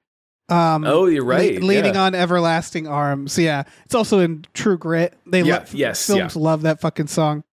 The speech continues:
Speaker 2: They do.
Speaker 1: Um, and so they're singing that, and, uh,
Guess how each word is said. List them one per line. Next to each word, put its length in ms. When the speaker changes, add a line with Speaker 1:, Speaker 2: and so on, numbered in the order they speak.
Speaker 2:
They 100
do. 220
Speaker 1:
Um, 340
and 200
so 160
they're 140
singing 380
that, 380
and, 320
uh, 320